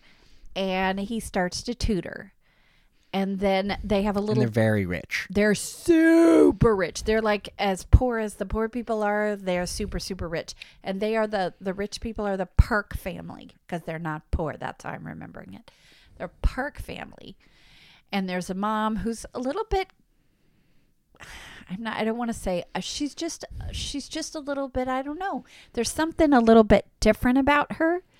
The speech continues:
Speaker 1: But I d-, it's just, I wanna say innocent or naive almost. And then she has a little boy who's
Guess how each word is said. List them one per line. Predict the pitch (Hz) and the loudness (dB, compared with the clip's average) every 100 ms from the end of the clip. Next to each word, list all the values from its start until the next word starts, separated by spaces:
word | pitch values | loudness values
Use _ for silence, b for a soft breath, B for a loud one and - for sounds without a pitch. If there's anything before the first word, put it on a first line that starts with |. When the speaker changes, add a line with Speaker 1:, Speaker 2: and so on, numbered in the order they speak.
| b b b b b - | b b b b b 2
Speaker 1:
But | 220 | 4
I | 214 | 4
d-, | - - - | 0 -8 -4
it's | 226 - | -2 -2
just, | - 262 - - _ _ - | -2 -4 -4 -16 _ _ -6
I | 170 | 0
wanna | 220 247 | 2 2
say | 240 190 | 2 2
innocent | 214 220 214 220 208 | 2 2 2 0 0
or | 202 | 2
naive | 175 170 185 220 233 - | 2 0 0 0 -2 -2
almost. | 220 240 247 277 - - b b b b b b | 0 0 0 -2 -6 -16 b b b b b b
And | - 202 190 185 185 185 - | -2 0 2 0 0 -4 -6
then | 202 196 202 | -2 -2 -2
she | - 226 202 | -2 -2 0
has | 202 196 190 185 - - b b b b b | 0 2 2 0 -4 -12 b b b b b
a | - | 0
little | 202 220 240 | 2 4 6
boy | - 214 214 208 | 6 6 6 4
who's | 220 | 0